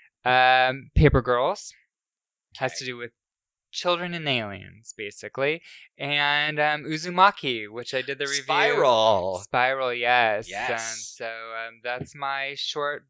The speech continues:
Speaker 1: but sweet list. And if you want a good scare, definitely read those.
Speaker 2: Nice.
Speaker 1: Uh, this Halloween season. Um, do, do, do, do, do, do, do.
Speaker 2: Oh,
Speaker 1: News time.
Speaker 2: it's time for some news.
Speaker 1: Yeah.
Speaker 2: Um, well, I have just a few things, like, little quick little things. How about you?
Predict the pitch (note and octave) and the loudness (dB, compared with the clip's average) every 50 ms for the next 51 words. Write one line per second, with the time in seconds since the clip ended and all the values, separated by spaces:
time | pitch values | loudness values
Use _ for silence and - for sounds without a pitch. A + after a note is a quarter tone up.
0 | _ - C#3+ C3+ C#3 C3+ - - - - - D3+ D3 - - C3 C3 C#3 D#3+ F#3 | _ -4 -4 -2 -2 -4 -8 -12 -18 -16 -16 -16 -16 -16 -18 -14 -8 -6 -4 -2
1 | F3+ - - - C#3 C3 C3 C3 - C#3+ C3+ C3 C3 C3 C3 B2 C3 C3 B2 - | -2 -4 -6 -10 -14 -14 -14 -16 -16 -16 -12 -10 -8 -8 -8 -8 -10 -10 -10 -10
2 | - - - - D3 D3 C#3+ D3 D3 D3+ D3 C#3 - B2 A2+ - - A#2 A#2 A#2 | -14 -16 -12 -8 -6 -6 -4 -4 -4 -4 -4 -4 -4 -6 -6 -6 -10 -16 -16 -14
3 | A2 G#2+ G#2 G2 - - - - - F2 - G#2 - - - _ C#3+ F#3+ B3 A#3+ | -12 -12 -12 -12 -10 -10 -12 -12 -12 -16 -20 -20 -20 -20 -20 _ -18 -18 -16 -14
4 | - - - - - - - - - A2+ G#2 G2+ G2+ G2 G2+ G#2 - - - A#2 | -16 -14 -10 -10 -10 -10 -10 -10 -12 -12 -12 -14 -14 -18 -16 -16 -16 -14 -12 -12
5 | A2 A2 A2+ A2+ A#2 A#2 - - D3+ F3 E3+ - A2+ G#2 G2 F#2 F2 A2+ _ _ | -12 -14 -14 -20 -20 -20 -20 -20 -18 -18 -16 -14 -14 -14 -14 -18 -20 -20 _ _
6 | _ _ _ _ _ _ _ _ _ _ - A#2+ A#2+ B2+ B2+ C3 C3+ C3+ _ _ | _ _ _ _ _ _ _ _ _ _ -12 -10 -10 -10 -10 -12 -16 _ _ _
7 | _ _ _ _ _ _ _ _ _ - - _ _ - - C4 - C#4 - C#4+ | _ _ _ _ _ _ _ _ _ -20 -20 _ _ -14 -12 -12 -12 -10 -12 -10
8 | C4+ - C#4 C4+ C#4 C#4 C#4 C#4 - C#4+ C4+ C4+ C#4 C#4 C4 - A#3 A#3 E3+ E3+ | -10 -10 -10 -12 -12 -14 -18 -16 -14 -14 -14 -12 -10 -6 0 0 0 0 0 0
9 | F#3 A3 B3 - - G#3+ G3+ G3 F#3+ F#3+ F#3+ F#3+ F#3+ F#3+ C#3 C#3 B2+ D#3 D3+ D#3 | 0 0 2 4 6 8 8 8 8 6 4 4 2 2 0 0 2 2 0 0
10 | D#3+ D#3+ B2+ C3+ D3+ F3 E3+ E3+ _ D#3 D3 C3+ C#3 C#3 C3+ C3 B2+ A2+ G#2 G2 | 0 -2 -2 -2 -2 -4 -6 -10 _ _ _ _ -14 -10 -10 -8 -8 -8 -8 -10
11 | - - - - - B2 C3 B2+ B2+ B2+ B2 B2 A#2+ B2 - _ _ _ _ _ | -12 -14 -10 -6 -2 -2 0 0 -2 -2 -4 -6 -6 -8 -10 _ _ _ _ _
12 | _ _ _ _ _ _ _ _ _ _ _ _ _ _ _ _ _ _ _ - | _ _ _ _ _ _ _ _ _ _ _ _ _ _ _ _ _ _ _ -8
13 | A#2 - A#2 C#3+ D3+ D3+ D3 - - - - - A2 A2 G#2 - G#2 G2 F#2+ F#2 | -6 -4 -4 -4 -4 -6 -10 -14 -14 -16 -16 -16 -16 -16 -16 -14 -16 -18 -16 -14
14 | F2+ - G2 F#2 - - G2 F#2 - G2+ - - F2 F2 - F#2 E2 E2+ E2+ - | -14 -12 -12 -14 -16 -18 -20 -20 -18 -20 -18 -16 -16 -16 -14 -16 -16 -14 -14 -12
15 | F#2+ G#2 G2 G2 C#2+ F#2 E2+ | -8 -6 -6 -6 -6 -8 -12